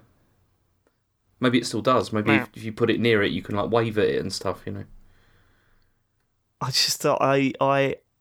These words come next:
Speaker 2: I don't believe this. If I'm totally honest, like, I believe that obviously they filed the patent or whatever. I mean,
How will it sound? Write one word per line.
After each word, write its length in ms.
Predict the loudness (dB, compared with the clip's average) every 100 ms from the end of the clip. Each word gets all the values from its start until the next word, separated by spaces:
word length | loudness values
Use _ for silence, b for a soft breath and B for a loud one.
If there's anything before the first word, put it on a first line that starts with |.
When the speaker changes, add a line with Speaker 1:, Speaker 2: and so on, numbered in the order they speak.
| _ -2
Speaker 2:
I 140 | -2
don't 240 | 2 0
believe 320 | 0 0 0 -2
this. 560 | -4 -4 -6 -8 -14 _ _ _ _ _
If 220 | -6 -2
I'm 140 | 0 0
totally 280 | 0 2 2
honest, 260 | 2 2
like, 320 | 0 0 0
I 100 | 0
believe 380 | 0 2 2 0
that 140 | 0 0
obviously 380 | 0 -2 -2
they 140 | 0 0
filed 260 | 0 -2
the 60 | -2
patent 400 | -4 -2 -2 -4
or 80 | -4
whatever. 300 | -4 -4 -4
I 180 | -4 -4
mean, 120 | -6